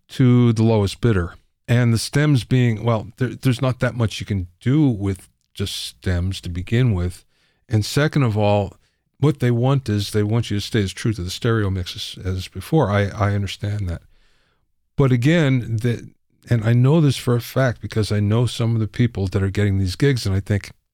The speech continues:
"You're not even a mixer. How does this happen?" And these are big artists as well. They're major artists that don't have a say in this. So what,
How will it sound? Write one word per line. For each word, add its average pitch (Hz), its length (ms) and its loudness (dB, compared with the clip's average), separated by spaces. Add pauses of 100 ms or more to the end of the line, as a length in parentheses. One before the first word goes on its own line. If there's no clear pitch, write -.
(240)
"You're 139 100 0
not 160 100 0
even 113 180 2
a 95 60 0
mixer. 131 460 -2 (100)
How 123 140 -4
does 117 160 -4
this 98 160 -8
happen?" 90 400 -6 (480)
And 156 240 4
these 214 200 4
are 139 140 2
big 160 540 0 (120)
artists - 880 -2 (300)
as 98 180 -4
well. 98 300 0
They're 107 140 -2
major 120 720 0
artists 104 500 -2
that - 320 -4
don't 104 220 -2
have 101 200 -6
a 92 40 -10
say 165 360 -2
in 85 160 -4
this. - 460 -14 (720)
So 147 580 2
what, 147 320 2